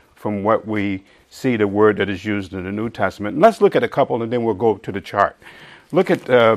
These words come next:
Genesis six nine as an example.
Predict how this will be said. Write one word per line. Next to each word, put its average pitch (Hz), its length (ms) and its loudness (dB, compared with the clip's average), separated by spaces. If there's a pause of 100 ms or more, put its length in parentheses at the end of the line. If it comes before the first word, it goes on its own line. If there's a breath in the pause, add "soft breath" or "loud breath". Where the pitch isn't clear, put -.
(160)
Genesis 123 440 -2
six - 360 -4
nine 101 420 2 (180)
as 101 160 -4
an 98 100 -4
example. 95 600 -6